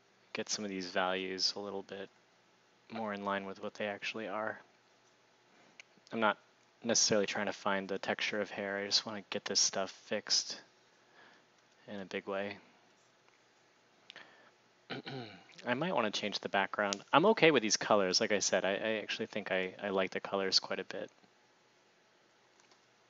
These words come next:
Let's get some darkness in here. Some in here as well.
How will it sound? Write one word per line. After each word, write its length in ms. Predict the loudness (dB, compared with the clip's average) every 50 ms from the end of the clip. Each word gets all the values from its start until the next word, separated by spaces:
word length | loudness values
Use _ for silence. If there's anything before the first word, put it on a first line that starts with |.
| _ _ _ _ _ _ _ _ _ _ _ _ _ _ _ _ _ _ _ _ _ _ _ _ _ _ _ _ _ _ _ _ _ _ _ _ _ _ _ _ _
Let's 80 | -10 -10
get 180 | -10 -10 -4 -2
some 380 | -2 -2 -2 -6 -12 -14 -10 -8
darkness 500 | -4 -2 -2 -2 -4 -6 -6 -2 -2 -2
in 100 | -2 -4 -10
here. 280 | -14 -14 -12 -12 -12 -12 -14 -16 -20 -20 _ -20 _ _ _ _ _ _ _ _ _ _ -20 _ _ _ _ _ _ _ _ _ _ _ _ _ _ _ _ _ _ _ _ _ _ _ _ _ _ _ _ _ _ _ _ -20 _ _ _ _ _ _ _ _ _ _ _ _ _ -20 _ _ _ -20 _ _ _ _ _ _ _ _ _ _ _ _ _ _
Some 260 | -4 -4 -4 -4 -8
in 140 | -14 -16 -16
here 200 | -14 -14 -14 -12 -6
as 120 | -6 -6 -6
well. 260 | -4 -6 -6 -8 -10